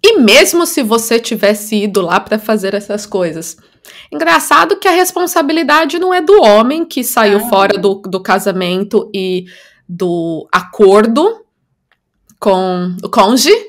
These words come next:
Speaker 1: <laughs> e foi atrás de uma profissional. Não, a culpa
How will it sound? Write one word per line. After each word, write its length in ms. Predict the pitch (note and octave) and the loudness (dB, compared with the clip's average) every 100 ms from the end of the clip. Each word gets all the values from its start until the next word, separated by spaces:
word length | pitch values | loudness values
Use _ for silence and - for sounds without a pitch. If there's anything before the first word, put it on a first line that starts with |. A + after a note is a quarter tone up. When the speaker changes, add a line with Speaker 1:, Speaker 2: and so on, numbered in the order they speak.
| - - - - _ _ - - | -14 -20 -20 -20 _ _ -20 -10
Speaker 1:
<laughs> 1000 | B3+ - - - - _ G3+ G#3 _ G#3+ | -8 -6 -8 -8 -20 _ -20 -20 _ -2
e 460 | G3 F#3+ G3+ G#3+ A3 | 2 4 6 4 0
foi 760 | - - G#3 A3 A3+ B3+ C4 - | -4 2 6 6 6 4 2 0
atrás 920 | C4 C4 G#3 F#3+ G3+ B3 - - - _ _ _ - | -2 2 4 6 4 2 -2 -10 -14 _ _ _ -2
de 160 | G#3+ | 2
uma 180 | G#3 G#3+ | 4 2
profissional. 960 | A3 A3+ - - B3 A3 F3 D#3+ - _ | 2 0 0 0 2 2 2 -2 -8 _
Não, 360 | G#3 G3+ D#3+ - | 0 2 0 -2
a 100 | F#3+ | -4
culpa 720 | F#3 - G3+ A3+ A3 C#4+ D4+ | -2 2 4 4 2 2 2